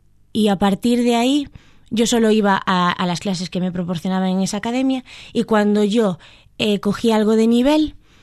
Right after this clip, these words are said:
que ya me fui enterando, pues, por los profes, "Mira, hay un congreso en León que viene tal coreógrafo que es muy bueno", tal. Entonces yo lo que iba haciendo era intercalar, eh, tomar clases aquí en Fene o en Ferrol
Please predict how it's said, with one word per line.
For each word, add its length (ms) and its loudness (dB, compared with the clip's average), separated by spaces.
que 140 0
ya 100 2
me 140 0
fui 140 0
enterando, 680 2
pues, 340 0
por 180 0
los 200 0
profes, 340 -2
"Mira, 200 0
hay 100 0
un 80 0
congreso 500 0
en 140 0
León 340 -2
que 100 -4
viene 220 -4
tal 180 -6
coreógrafo 380 -6
que 80 -4
es 80 -2
muy 200 0
bueno", 440 0
tal. 180 -4
Entonces 260 -2
yo 120 2
lo 80 2
que 100 -2
iba 100 2
haciendo 400 0
era 120 2
intercalar, 680 -2
eh, 100 -2
tomar 300 0
clases 300 -2
aquí 180 -2
en 120 0
Fene 420 0
o 200 0
en 100 0
Ferrol 420 -2